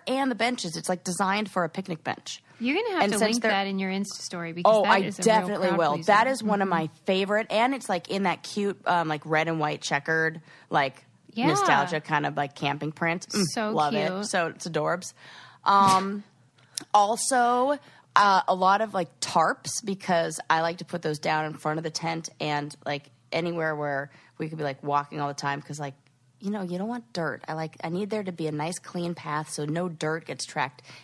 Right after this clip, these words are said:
Speaker 1: into the tent. I'm all about
Speaker 2: Yeah.
Speaker 1: keeping a clean
Speaker 2: Campsite.
Speaker 1: tent.
Speaker 2: Mm-hmm.
Speaker 1: Yes, because you're gonna be dirty, but, like, you know, we don't need to be, like,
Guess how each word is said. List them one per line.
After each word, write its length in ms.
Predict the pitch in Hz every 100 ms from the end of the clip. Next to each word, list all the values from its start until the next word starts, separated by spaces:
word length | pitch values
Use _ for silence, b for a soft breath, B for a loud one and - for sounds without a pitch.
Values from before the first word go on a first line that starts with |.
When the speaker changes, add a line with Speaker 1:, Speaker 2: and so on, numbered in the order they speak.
| B _
Speaker 1:
into 260 | 180 170 156
the 80 |
tent. 340 | 151 139 - -
I'm 100 | 170
all 100 | 190
about 180 | 190 -
Speaker 2:
Yeah. 220 | 480 254
Speaker 1:
keeping 160 | 196 139
a 80 |
clean 800 | 117 - 180 170 165 165 165 165 b b b b b
Speaker 2:
Campsite. 800 | - 226 202 - 135 160 - -
Speaker 1:
tent. 100 | -
Speaker 2:
Mm-hmm. 640 | 226 214 202 220 208 208 233
Speaker 1:
Yes, 680 | 175 156 143 - - - -
because 380 | 190 202 175
you're 80 | 190
gonna 220 | 185 240 254
be 120 | 240
dirty, 360 | 196 202 170 151
but, 220 | 156 -
like, 320 | 147 143 - _ b b b b _ _ _ _ _ _
you 140 | - 147
know, 200 | 73 - - -
we 80 | 185
don't 140 | 175
need 100 | 156
to 60 | 147
be, 140 | 143
like, 180 | 80